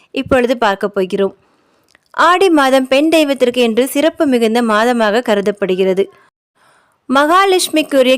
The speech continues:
கிழமையாக இருந்தாலும் மகாவிஷ்ணுக்குரிய கிழமையாக சனிக்கிழமை திகழ்கிறது.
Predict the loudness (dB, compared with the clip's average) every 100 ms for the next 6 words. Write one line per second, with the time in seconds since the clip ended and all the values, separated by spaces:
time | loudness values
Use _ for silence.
0 | 0 0 2 2 2 0 0 0 2 0
1 | 2 0 0 0 2 2 0 0 -2 0
2 | 2 2 0 0 0 2 2 2 0 0
3 | 0 0 -2 -2 -2 -2 0 0 0 -2
4 | 0 0